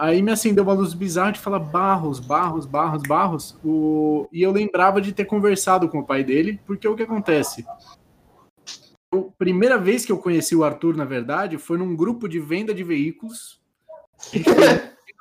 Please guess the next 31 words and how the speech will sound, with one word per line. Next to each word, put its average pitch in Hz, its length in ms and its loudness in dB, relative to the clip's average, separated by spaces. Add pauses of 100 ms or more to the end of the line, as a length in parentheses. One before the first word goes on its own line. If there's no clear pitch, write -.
(160)
a 165 100 -4
gente 185 220 -2
fez 185 180 0
um 175 80 -4
pequeno 214 340 -2
contato, 185 540 -2
depois 175 300 -4
ele 202 80 -4
me 190 80 -8
passou 190 300 -4
o 202 40 -10
contato 165 460 -6
do 147 80 -6
pai 156 200 -2
dele, 190 440 -2 (440)
e - 60 -20
foi 196 160 -2
quando 196 160 -4
a 196 80 0
gente 190 220 -6
comprou 190 420 -2
uma 196 180 -2
Tiguan, 185 480 -2
que 190 180 -10
eu 156 60 0
comprei 170 340 -2
a 156 140 0
Tiguan 160 360 -2
pra 170 160 -4
minha 190 180 0
mãe. 170 280 0